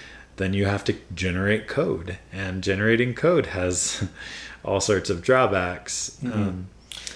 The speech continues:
Speaker 2: There's a lot of, I think, fundamental theory in here that we just haven't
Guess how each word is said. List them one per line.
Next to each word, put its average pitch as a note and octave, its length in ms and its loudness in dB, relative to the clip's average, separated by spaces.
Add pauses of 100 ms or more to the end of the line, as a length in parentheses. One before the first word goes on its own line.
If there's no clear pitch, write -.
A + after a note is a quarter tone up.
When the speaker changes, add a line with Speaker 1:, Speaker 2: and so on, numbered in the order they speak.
(100)
Speaker 2:
There's B2+ 180 2
a C3+ 60 8
lot C3+ 680 2
of, G#2+ 380 -2 (120)
I A2 80 -2
think, G#2+ 260 -6
fundamental A2 600 -4
theory G#2+ 600 -2 (300)
in G#2 180 -2
here G2 420 -4 (440)
that G2 280 2
we G2+ 180 -2
just - 600 2 (800)
haven't G#2+ 720 2